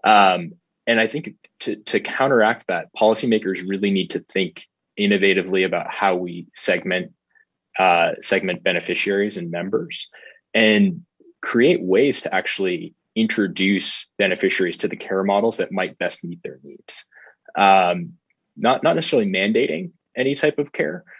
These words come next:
but helping to educate, um, especially our senior population,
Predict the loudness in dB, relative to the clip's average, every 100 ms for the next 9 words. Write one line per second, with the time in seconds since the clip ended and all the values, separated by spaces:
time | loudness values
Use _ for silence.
0 | _ _ 0 2 2 2 0 -2 -2 -6
1 | -6 -8 -6 -6 -6 -16 _ _ _ -4
2 | -2 -2 -6 -8 -8 0 2 4 2 2
3 | -2 0 -2 2 0 2 2 0 -4 -8
4 | -10